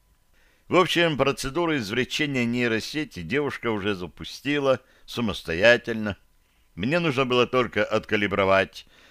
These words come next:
по мере её работы алгоритм функционирования медицинского комплекса. Это как раз и было тем единственным его минусом. Под каждого нового оператора,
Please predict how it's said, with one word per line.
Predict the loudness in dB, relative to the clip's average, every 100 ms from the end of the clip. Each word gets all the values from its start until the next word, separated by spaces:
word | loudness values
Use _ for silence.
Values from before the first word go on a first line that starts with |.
| _
по | 0
мере | 4 4 4 0
её | -2 0 2 2
работы | 2 -2 -2
алгоритм | -2 -2 -2 -2 -4 -8 -8 -10 _ _
функционирования | -4 -4 0 0 2 2 2 0 -2
медицинского | -4 -6 -6 -4 -4 -4 -6 -4
комплекса. | -2 -4 -6 -12 -12 -12 -14 _ _ _ _ -2
Это | 2 4 2
как | 0 2
раз | 2 2 -2
и |
было | -4 0 -2
тем | -2 0 0 -2 _ _
единственным | -4 -2 0 0 -2 -2 -2 0 -2
его | 0 0 2 2
минусом. | 2 0 -2 -6 -10 -12 -16 _ _ _ _ _
Под | -4 -2
каждого | 4 6 6 4 -2 0
нового | 2 2 2 0 0
оператора, | 0 0 4 2 0 -6 -10